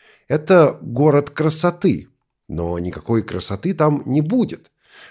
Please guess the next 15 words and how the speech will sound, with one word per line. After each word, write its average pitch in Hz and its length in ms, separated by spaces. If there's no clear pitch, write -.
Там 123 320
останется 107 840
один 107 520
срам, 117 480
там 73 240
останется 92 520
один 73 280
позор. 113 500
Ну, 127 300
а 120 140
Цаан — 139 880
это 175 560
буквально 107 560
город 107 480
бега 117 720